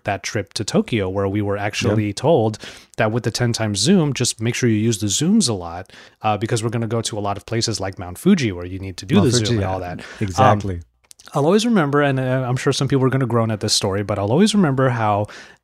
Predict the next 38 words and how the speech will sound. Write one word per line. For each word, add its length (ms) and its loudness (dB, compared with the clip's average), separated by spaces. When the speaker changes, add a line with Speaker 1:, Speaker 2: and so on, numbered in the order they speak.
Speaker 1:
it 80 4
was 260 4
us, 500 0
me, 200 4
Isa, 320 0
and 120 0
Jaime, 420 -4
and 420 -2
a 60 0
bunch 180 2
of 80 0
photographers. 680 -2
And 120 2
now 180 4
I'm 200 4
actually 240 2
really 220 6
good 120 2
friends 220 2
with 80 -2
a 60 -4
couple 320 0
of 220 0
these 160 0
photographers. 680 -2
They 100 -2
are 140 -4
fantastic 520 -4
people. 360 -6
Um, 380 0
I 100 -6
remember, 500 2
I 60 2
remember 680 4
kicking 280 0
it 80 -2
with 140 -4
them. 320 -8